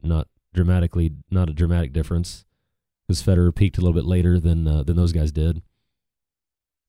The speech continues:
So I do think it's, it's a worthwhile conversation. Uh, so I think it, you know, it's something we kind of have to put in perspective the next couple of years. And, and, and if, if Nadal were to somehow win the Australian and the French, I mean, it would be,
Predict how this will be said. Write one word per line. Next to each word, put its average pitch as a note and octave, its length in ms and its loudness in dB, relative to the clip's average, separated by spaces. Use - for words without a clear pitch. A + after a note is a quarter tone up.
So G2 240 0
I F#2+ 60 2
do A2 140 2
think F2+ 240 0
it's, - 220 -4
it's - 160 -6
a G2 60 0
worthwhile F2 360 0
conversation. D#2+ 680 -2
Uh, D2+ 200 2
so - 120 0
I E2+ 60 4
think F#2 240 0
it, E2 160 0
you E2+ 80 2
know, D#2+ 80 2
it's D#2 100 0
something E2+ 280 0
we D#2+ 80 0
kind E2+ 180 0
of D#2 80 2
have D#2+ 140 0
to D#2 100 -2
put - 160 0
in D#2 80 0
perspective E2+ 400 -2
the D#2 60 -2
next D#2 160 -4
couple D#2+ 200 -4
of E2+ 40 0
years. D#2 320 2
And, D#2 160 -2
and, D#2 280 -4
and F2 140 -2
if, - 320 -6
if F2 140 -4
Nadal G#2+ 340 2
were G2 80 4
to F#2 60 2
somehow G2 260 2
win F#2 140 4
the F2+ 60 2
Australian F#2 380 2
and D#2+ 80 0
the D#2 40 -2
French, F2+ 560 -2
I E2+ 80 0
mean, E2 100 2
it E2 80 2
would D#2+ 140 2
be, D#2 380 0